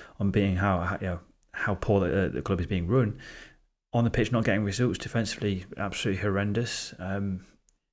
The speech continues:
yeah, as I say, they tick a lot of boxes for, for, for a club heading to League One. It's a, it's a, it's a stark contrast to what it was this time last year when they were dreaming of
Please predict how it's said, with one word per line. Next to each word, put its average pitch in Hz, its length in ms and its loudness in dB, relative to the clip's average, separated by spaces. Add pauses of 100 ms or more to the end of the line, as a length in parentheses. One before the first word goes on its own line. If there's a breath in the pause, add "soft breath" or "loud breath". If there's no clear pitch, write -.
(360)
yeah, 143 240 0
as 87 80 -8
I - 140 -2
say, 185 40 0
they 110 100 -4
tick - 220 -2
a 117 40 -2
lot 113 140 0
of 95 100 -4
boxes 120 320 -4
for, 110 260 2 (380 loud breath)
for, 110 260 4
for - 180 -2
a 110 40 4
club 107 160 -2
heading 110 180 2
to 107 80 -4
League 110 220 0
One. 151 160 2
It's - 140 -2
a, - 140 -4
it's - 140 -6
a, 101 220 2 (180)
it's - 160 -4
a 117 60 -2
stark - 400 -2
contrast 110 340 -2
to 113 60 -2
what 110 120 2
it - 60 0
was 101 140 -2
this 104 120 -4
time 95 220 -4
last 127 220 -4
year 90 100 -2
when 92 140 -2
they 95 80 0
were 95 120 0 (480)
dreaming 131 360 4
of 101 180 -4